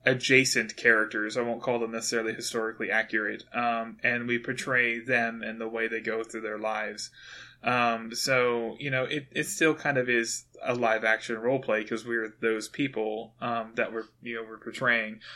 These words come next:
But when you get a group like that,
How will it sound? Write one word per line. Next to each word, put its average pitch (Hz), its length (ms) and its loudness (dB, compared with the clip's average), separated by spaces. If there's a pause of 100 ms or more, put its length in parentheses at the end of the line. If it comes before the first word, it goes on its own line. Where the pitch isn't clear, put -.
(380)
But 135 420 6 (480)
when 135 220 0
you 127 100 -2
get 156 180 4
a 123 80 2
group 139 380 -2
like 117 300 2
that, 107 400 2